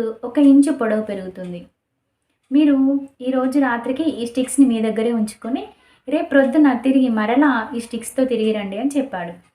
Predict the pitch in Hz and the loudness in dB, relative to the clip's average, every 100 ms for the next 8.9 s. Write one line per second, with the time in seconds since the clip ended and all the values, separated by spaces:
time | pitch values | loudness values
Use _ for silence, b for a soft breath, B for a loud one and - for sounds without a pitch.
0 | _ _ _ _ _ _ _ 294 302 339 | _ _ _ _ _ _ _ -8 0 4
1 | 277 277 233 233 240 262 349 339 302 285 | 4 4 0 -2 -4 -2 -2 0 0 0
2 | 262 247 233 220 220 202 214 208 226 262 | 2 0 0 -2 -2 -4 -4 -4 -2 -2
3 | 220 214 220 226 202 220 233 220 196 196 | -4 -6 -6 -8 -6 -4 -2 -2 -4 -10
4 | 202 185 180 - _ _ _ 214 233 269 | -14 -14 -16 -20 _ _ _ -8 0 2
5 | 247 214 - 226 220 220 196 226 233 226 | 2 -4 -14 -12 -6 -6 -2 -2 -2 -2
6 | 247 277 277 220 220 226 220 240 233 226 | 0 0 0 -6 -10 -12 -12 -8 -8 -6
7 | 226 - 202 196 226 233 240 254 226 214 | -10 -12 -10 -6 -4 -4 -6 -6 -8 -6
8 | 208 214 214 220 214 202 202 269 | -4 -4 -6 -6 -8 -8 -2 0